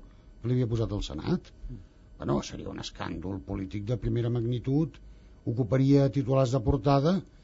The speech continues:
i algú en el seu partit, eh,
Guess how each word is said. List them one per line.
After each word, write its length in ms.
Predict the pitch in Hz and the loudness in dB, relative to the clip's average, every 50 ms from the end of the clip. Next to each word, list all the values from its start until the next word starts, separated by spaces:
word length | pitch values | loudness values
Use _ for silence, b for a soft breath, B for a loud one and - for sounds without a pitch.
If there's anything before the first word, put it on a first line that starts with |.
| b b b b | b b b b
i 160 | 107 117 139 | 0 4 6
algú 420 | 147 143 143 139 156 170 180 185 190 | 8 8 8 8 8 8 8 8 8
en 60 | 180 | 8
el 100 | 165 143 | 6 4
seu 140 | - - 135 127 | 4 0 0 2
partit, 460 | 135 147 143 - 147 156 151 - - - b b b b b b b b b | 2 2 2 2 2 2 2 0 -6 -16 b b b b b b b b b
eh, 640 | 135 135 139 139 135 135 131 127 123 120 117 110 104 | 4 6 6 8 8 8 8 8 6 6 6 4 2